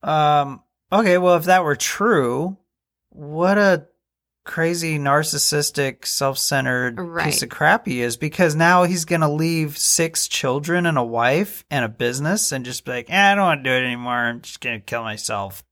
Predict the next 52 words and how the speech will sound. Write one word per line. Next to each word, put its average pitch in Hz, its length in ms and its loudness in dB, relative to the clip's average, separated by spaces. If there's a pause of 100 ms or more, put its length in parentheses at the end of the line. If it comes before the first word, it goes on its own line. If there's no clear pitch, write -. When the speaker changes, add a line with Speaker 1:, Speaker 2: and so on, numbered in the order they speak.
Speaker 2:
Mm-hmm. 196 300 -12
Speaker 1:
Is 147 80 -2
that 170 120 4
what 185 120 2
he's 175 340 -2
suggesting? 196 720 -2 (200)
Speaker 2:
Yeah. 254 260 -2 (360)
That 240 260 2
was 247 160 -2
his 240 160 -4
excuse 220 460 -6
for 196 140 -6
drugging 185 460 -4
her, 160 420 -8
Speaker 1:
Oh, 117 300 -8 (160)
man. 101 320 -8
Speaker 2:
you 175 120 -8
know, 156 120 -12
Speaker 1:
I 165 60 0
would 180 60 2
be 170 60 4
Speaker 2:
five, 170 200 4
Speaker 1:
so 156 180 -2
Speaker 2:
six - 200 -4
years 120 200 -4
Speaker 1:
pissed. 165 120 -6
Speaker 2:
ago. 156 200 -8 (760)
The 247 80 -2
sister 320 340 0
also 349 360 2
told 311 340 0
the 294 80 -4
investigators 202 680 0
that 208 160 -4
over 208 200 -4
the 208 100 -4
last 208 360 2
sixteen - 600 -6
years, 196 540 -2
Angela 208 440 0
had 208 180 -2
told 208 260 -4
her 320 360 2
several 185 460 0
times 175 420 -2
that - 100 -6
she - 200 -2
was 196 140 -2
going 185 200 -2
to 185 120 -4
leave 185 300 -4
Jim, 160 460 0